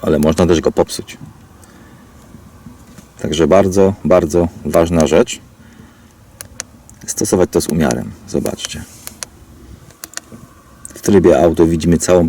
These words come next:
powierzchnię. Ja mam to zamontowany przetwornik na pontonie, dlatego tu jest sporo zakłóceń, ale też termoklima działa, bo gdzieś tak do półtora metra, do dwóch metrów jest ta termoklima.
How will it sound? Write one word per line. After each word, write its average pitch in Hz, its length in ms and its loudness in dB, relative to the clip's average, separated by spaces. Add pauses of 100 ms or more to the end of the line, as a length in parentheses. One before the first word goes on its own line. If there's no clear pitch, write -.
(160)
powierzchnię. 85 520 0
Ja 98 100 4
mam 92 120 4
to - 140 0
zamontowany 87 680 2 (400)
przetwornik 90 520 2
na 82 120 0
pontonie, 92 520 2 (420)
dlatego 80 300 0
tu - 140 0
jest 87 160 4
sporo 90 320 2
zakłóceń, 87 560 -2
ale 117 200 2
też - 280 0 (440)
termoklima 98 600 4
działa, 82 280 4
bo 80 120 -2
gdzieś 82 160 0
tak 80 140 0
do 82 100 2
półtora 87 360 2
metra, 85 340 2
do 80 100 4
dwóch 78 200 -4
metrów 87 300 0
jest 82 120 2
ta - 80 -2
termoklima. 78 580 0